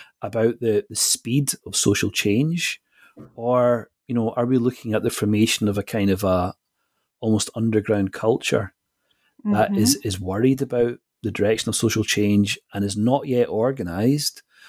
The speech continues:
Speaker 1: but could be organised if it found the right kind of voices to lead it. I just don't know.
Speaker 2: Mm.
Speaker 1: We don't have any social science research on it, so it's a, it's a curiosity.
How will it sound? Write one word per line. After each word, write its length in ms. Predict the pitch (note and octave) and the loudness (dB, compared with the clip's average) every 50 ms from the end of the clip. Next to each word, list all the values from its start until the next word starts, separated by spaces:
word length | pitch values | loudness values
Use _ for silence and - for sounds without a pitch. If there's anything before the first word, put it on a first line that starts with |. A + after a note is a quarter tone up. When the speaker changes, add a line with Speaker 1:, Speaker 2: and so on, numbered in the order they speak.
| - - - _ _ - | -20 -20 -20 _ _ -4
Speaker 1:
but 240 | - G#2+ - - _ | -2 -2 -2 -2 _
could 240 | - - G#3 A#3+ - | -6 -2 -2 -2 -2
be 140 | - C3 D#2+ | -2 -4 -4
organised 800 | D#2+ F2 F#2 G2 A2 G2+ G#2 A#2 B2+ C3+ C#3+ D3 - - _ _ - | -2 -4 -6 -6 -4 -4 -2 0 2 2 2 2 0 -6 _ _ -14
if 120 | - - | -6 -4
it 120 | - - - | -4 -4 -4
found 640 | - - A#2 A2+ A2+ A#2+ A#2 A2+ A2 A2 - - _ _ _ _ _ _ - | -6 -4 -2 0 2 2 2 0 -2 -4 -8 -14 _ _ _ _ _ _ -14
the 100 | - F#2+ | -6 -4
right 240 | G#2 G#2 G#2+ G2+ - | 0 0 0 0 -2
kind 160 | - - G2+ | -6 -4 -2
of 80 | F#2+ F#2 | -2 0
voices 440 | G2 F#2+ G2 G2+ - - - G2 - | 0 0 2 2 2 0 -2 -2 -4
to 160 | - - F2+ | -6 -8 -10
lead 200 | F2 G2 A#2+ C#3 | -4 -4 0 0
it. 140 | C#3+ - _ _ _ _ _ _ _ _ _ _ _ _ _ - | 0 -2 _ _ _ _ _ _ _ _ _ _ _ _ _ -12
I 80 | - G#2+ | -8 -2
just 200 | A#2 A#2 - - | -2 -2 0 0
don't 180 | G#2 F#2+ F2+ | -2 -2 0
know. 200 | G2 G#2 A2+ A2+ | 0 0 0 0
Speaker 2:
Mm. 80 | G2+ - - | 0 -4 -8
Speaker 1:
We 100 | A2+ A2 | -8 0
don't 160 | - D3 B2 | 2 2 2
have 100 | A#2+ A2 | 2 0
any 140 | A#2+ A#2 A#2 | 0 0 0
social 300 | - - A#2 G#2+ - G#2+ | 0 0 -2 -2 0 -2
science 320 | - A2+ G2+ G2 F#2+ - | 0 0 0 0 0 0
research 380 | G#2+ A2 - - - - - - | 0 -2 0 2 0 0 2 0
on 120 | A#2 B2+ | 0 0
it, 100 | A#2 - | 0 -2
so 140 | - - G2+ | 0 0 0
it's 140 | E2 - - | 0 2 2
a, 200 | G#2 F#2 F#2 - _ _ _ _ - - _ - | 0 0 0 -4 _ _ _ _ -20 -20 _ -8
it's 100 | - - | -6 -6
a 40 | |
curiosity. 680 | - - C3 A2 G2 G2 A#2 - A2+ G#2 - A#2+ - | 0 2 4 4 4 2 0 0 -2 -2 -2 -4 -6